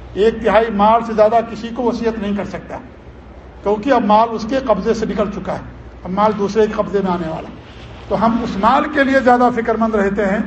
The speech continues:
جو مال ہم چھوڑ کر کے جانے والے۔ اور بڑی عجیب بات ہے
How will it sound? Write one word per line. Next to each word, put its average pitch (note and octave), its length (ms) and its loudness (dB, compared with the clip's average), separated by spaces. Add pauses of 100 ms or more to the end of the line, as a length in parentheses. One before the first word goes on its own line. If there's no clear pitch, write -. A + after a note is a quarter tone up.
(300)
جو G#3+ 140 4
مال A3 280 4
ہم G#3+ 180 -4
چھوڑ G#3 180 2
کر G3+ 120 -2
کے G3+ 140 -2
جانے F3+ 260 0
والے۔ D#3 220 -6 (1900)
اور F#3 240 2
بڑی F#3+ 260 0
عجیب G3 300 -2
بات G#3 280 2
ہے F#3 80 0